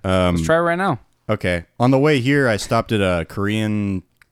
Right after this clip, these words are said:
Speaker 1: or not Korean, it's just everything market now.
Speaker 2: It's,
Speaker 1: Uh,
Speaker 2: uh, it's, uh, uh, yeah, I don't know. What is it?
Speaker 1: Asian slash Russian slash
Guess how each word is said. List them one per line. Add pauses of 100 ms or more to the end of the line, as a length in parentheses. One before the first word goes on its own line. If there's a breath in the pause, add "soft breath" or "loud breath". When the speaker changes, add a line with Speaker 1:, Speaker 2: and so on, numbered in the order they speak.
(180)
Speaker 1:
or
not
Korean,
it's
just
everything
market
now. (280 soft breath)
Speaker 2:
It's,
Speaker 1:
Uh,
Speaker 2:
uh, (160)
it's,
uh,
uh,
yeah,
I
don't
know.
What
is
it? (460)
Speaker 1:
Asian
slash
Russian
slash